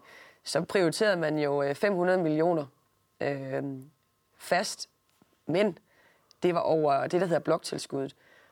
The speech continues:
Og det betød, at det var jo bare noget, der gik ud i kommunernes økonomi i øvrigt på et tidspunkt, hvor man faktisk skar kommunernes budgetter, det man jo også kalder minusvækst. Øhm, men det var, altså,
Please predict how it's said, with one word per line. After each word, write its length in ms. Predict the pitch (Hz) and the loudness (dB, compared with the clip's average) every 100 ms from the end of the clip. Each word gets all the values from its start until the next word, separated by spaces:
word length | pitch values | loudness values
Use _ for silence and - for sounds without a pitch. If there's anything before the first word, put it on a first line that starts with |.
| - | -2
Og 80 | 160 | 0
det 80 | |
betød, 240 | 165 170 226 | 0 2 2
at 80 | 165 | 2
det 80 | |
var 80 | 147 | 2
jo 60 | 143 | 2
bare 200 | 151 180 | 0 2
noget, 160 | 190 | 2
der 80 | 180 | 0
gik 200 | 165 151 | -2 0
ud 140 | 196 185 | 2 2
i 180 | - | 0
kommunernes 600 | 139 147 165 196 151 139 - | -4 -2 0 0 -2 -4 -6
økonomi 400 | 120 156 165 165 | -4 -2 -2 0
i 160 | 151 | 0
øvrigt 440 | 180 185 214 196 - | 2 2 2 0 -2
på 120 | 151 | -4
et 60 | |
tidspunkt, 500 | - 208 - 139 135 - - - | 0 -2 0 -2 -4 -10 -20 -8
hvor 120 | - | -2
man 120 | 147 117 | -2 0
faktisk 440 | 156 175 143 - | -2 -2 -6 -8
skar 340 | - 143 156 | -4 0 0
kommunernes 600 | 147 143 156 165 151 131 | -4 -4 0 2 0 -2
budgetter, 400 | - 135 151 156 | -6 -4 0 0
det 160 | 156 156 | 2 0
man 160 | 151 135 | 0 0
jo 100 | 143 | -2
også 220 | 147 - - - - _ | -4 -10 -20 -20 -20 _
kalder 200 | - 139 | -2 0
minusvækst. 760 | 147 156 165 - 104 - - - _ - - - - - - | 2 0 0 -4 -6 -8 -12 -16 _ -20 -20 -20 -20 -14 0
Øhm, 680 | 165 160 131 117 120 104 69 50 - - | 2 4 2 0 -2 -4 -4 -8 -12 -6
men 140 | 123 | -2
det 120 | 160 147 | 0 0
var, 160 | 123 | 0
altså, 380 | - 170 156 | 0 -2 -2